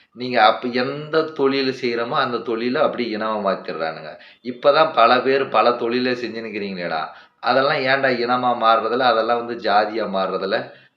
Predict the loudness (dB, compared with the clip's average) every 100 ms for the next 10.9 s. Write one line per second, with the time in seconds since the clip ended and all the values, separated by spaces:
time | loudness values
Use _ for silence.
0 | _ -6 -4 -6 -6 -4 -2 -2 -4 -6
1 | -4 -2 0 0 0 -2 -2 -4 -4 -6
2 | -8 -6 -8 -8 -4 -4 -4 -8 -10 -8
3 | -8 -8 -8 -8 -8 -6 -6 -4 -4 -4
4 | -4 -4 -8 -20 -18 -10 -4 0 2 2
5 | 2 0 -4 -8 -6 -4 -6 -6 -8 -6
6 | -6 -6 -6 -2 0 0 -4 -8 -6 -6
7 | -6 -8 -6 -6 -6 -6 -6 -6 -4 -4
8 | -6 -12 -20 _ 0 0 -2 -8 -4 -2
9 | -2 -2 2 4 4 4 0 -2 -2 -2
10 | -2 0 0 4 4 4 2 -2